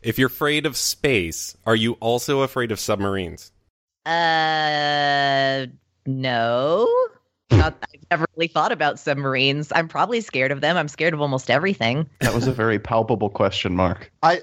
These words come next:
Speaker 4: I, I think we should get a space elevator. Um,
Speaker 3: Yeah.
Speaker 4: keep,
Speaker 3: <laughs>
Speaker 4: keeping in with the, keeping in with the administration's theme, I think they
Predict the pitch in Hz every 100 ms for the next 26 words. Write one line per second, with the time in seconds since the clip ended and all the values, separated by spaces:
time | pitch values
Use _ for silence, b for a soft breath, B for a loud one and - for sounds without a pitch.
0 | 143 156 147 147 165 139 135 107 120 104
1 | - 120 120 - 120 120 120 120 127 127
2 | _ _ _ _ - 147 147 113 151 107
3 | - 214 - 170 - 196 214 254 220 165
4 | 175 160 160 156 143 131 127 120 - -
5 | 196 277 165 135 147 139 127 127 120 120
6 | 123 123 123 117 123 120 113 104 - 117
7 | 107 101 110 190 180 143 113